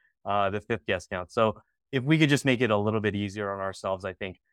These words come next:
we could probably just choose a second guest count here for Friday, February twenty-fourth to March fifth, just to give us an idea for what are the competitors looking like when it comes down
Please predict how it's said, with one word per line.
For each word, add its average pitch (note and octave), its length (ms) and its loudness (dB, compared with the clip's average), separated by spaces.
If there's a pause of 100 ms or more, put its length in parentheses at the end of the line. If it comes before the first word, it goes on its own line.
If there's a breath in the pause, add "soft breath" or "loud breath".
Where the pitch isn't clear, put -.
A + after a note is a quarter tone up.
(200)
we G#2 80 0
could A2 160 -2
probably G#2+ 300 4
just G2+ 260 -2
choose G2 540 -4
a G2+ 40 -6
second C#3+ 420 0
guest G#2+ 280 -2
count C3 300 -4
here E3+ 220 0 (260)
for G2 360 -2
Friday, A2 460 4
February G2+ 500 -2
twenty-fourth G2+ 640 -6 (240)
to G#2 140 -8
March G#2 360 -2
fifth, C3 220 -2
just F#3+ 260 0
to C#3+ 60 0
give A#2+ 280 2
us C3 180 -2
an A2 80 0
idea G2+ 420 0 (100)
for F#2 340 -4 (580)
what C3 340 4
are G3 60 4
the F3 120 2
competitors C3 680 2 (220)
looking A#2+ 340 -6
like A2 280 2
when G2+ 260 -4
it F#2+ 100 -12
comes G#2+ 300 -6
down G2 220 -4